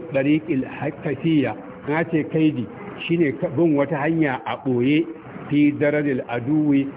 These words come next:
wajen cutar da wanda kake kiyayya da shi. To fa shaytanu wa in balaga makruhun mahama, in shaytani ko da ya kai, mid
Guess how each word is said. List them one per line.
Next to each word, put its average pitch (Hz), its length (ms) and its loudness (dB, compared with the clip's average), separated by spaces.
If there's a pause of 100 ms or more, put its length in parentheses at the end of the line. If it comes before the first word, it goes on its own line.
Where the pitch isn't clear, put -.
(140)
wajen 143 360 0
cutar 165 420 0
da 135 80 2
wanda 135 260 2
kake 135 360 -2
kiyayya 123 400 -2
da 98 80 -10
shi. - 160 -14 (960)
To 160 120 2
fa 165 140 2
shaytanu 165 580 2
wa 143 100 0 (120)
in 185 200 2
balaga 156 460 2
makruhun 147 720 -2 (460)
mahama, 151 600 0 (1600)
in 185 240 2
shaytani 156 560 2 (400)
ko 180 160 8
da 165 220 6
ya 139 320 4
kai, 143 300 0 (600)
mid 151 200 2